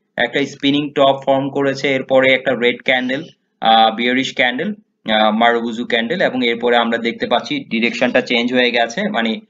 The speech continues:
আহ, এটা আপ ট্রেন্ডে ছিল, সেটা reverse করেছে। আহ, এরপরে আমরা আরেকটা situation number, আহ, টু যদি বলি, সেখানে আমরা দেখতে পাচ্ছি spinning টপের পরে আরেকটি,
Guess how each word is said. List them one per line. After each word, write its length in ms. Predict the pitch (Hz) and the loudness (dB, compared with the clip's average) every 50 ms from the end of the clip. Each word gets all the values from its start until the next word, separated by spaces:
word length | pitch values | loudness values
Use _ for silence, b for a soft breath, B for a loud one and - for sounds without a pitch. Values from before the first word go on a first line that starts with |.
| _ _ _ _ _ - | _ _ _ _ _ -2
আহ, 400 | - 104 104 104 104 104 101 104 | 0 2 4 4 4 4 2 0
এটা 160 | 104 120 120 | 2 2 4
আপ 260 | 117 117 120 120 - | 4 4 4 2 0
ট্রেন্ডে 300 | - 139 135 131 139 139 | -2 -2 0 0 0 -2
ছিল, 200 | 139 143 160 196 | -2 -4 -4 -4
সেটা 400 | 208 202 139 107 110 113 110 107 - - 107 113 107 | -2 -4 -2 0 2 2 2 2 -2 -8 -8 -8 -4
reverse 380 | 113 113 113 123 123 120 - - | -4 -2 0 0 0 0 -2 -4
করেছে। 380 | 127 123 120 120 113 - 202 240 - _ _ _ _ _ _ - | -4 0 0 0 0 0 -4 -4 -6 _ _ _ _ _ _ -4
আহ, 420 | - 196 - 101 101 196 - - - - _ _ _ - | 0 2 4 4 4 4 2 0 -2 -8 _ _ _ -2
এরপরে 500 | 143 143 165 180 175 185 185 180 185 185 | 0 0 0 0 0 2 4 4 6 4
আমরা 240 | 170 151 156 156 | 4 4 4 4
আরেকটা 560 | 147 143 143 - - - 196 185 180 180 180 - - _ _ _ _ _ _ _ _ _ _ _ _ _ _ _ _ - | 6 6 4 2 -2 0 2 4 4 4 2 -2 -14 _ _ _ _ _ _ _ _ _ _ _ _ _ _ _ _ -10
situation 480 | - 131 127 123 - 151 - - 175 165 | -4 -4 -4 -2 -2 -4 -2 -2 -2 2
number, 380 | 156 151 151 151 156 156 160 160 B B _ _ _ - | 2 2 2 2 0 -2 -2 -2 B B _ _ _ -2
আহ, 120 | - 120 120 - - | 0 0 0 0 -2
টু 180 | 156 165 151 131 | -2 -2 0 0
যদি 280 | 131 135 127 123 110 | 0 2 2 2 0
বলি, 240 | 107 110 107 123 165 | 0 -2 -2 -2 -2
সেখানে 300 | 175 - 135 131 147 147 | -2 -4 -4 -2 0 0
আমরা 160 | 143 143 147 | 0 2 0
দেখতে 280 | 147 143 139 139 - 151 | 0 -2 -2 -4 -4 -2
পাচ্ছি 440 | - 143 143 139 - - 185 202 202 - _ _ _ - - 123 | 2 2 0 0 0 -4 -4 -6 -6 -10 _ _ _ -10 -10 -10
spinning 360 | - - 147 143 151 156 143 | -4 -2 -2 -2 -2 -2 2
টপের 340 | 156 147 139 139 156 151 147 | 2 2 4 4 2 -2 0
পরে 220 | - 151 151 151 | 0 2 4 4
আরেকটি, 520 | 143 131 131 139 143 - - - 170 165 | 4 4 2 0 -2 -8 -8 -6 -6 -6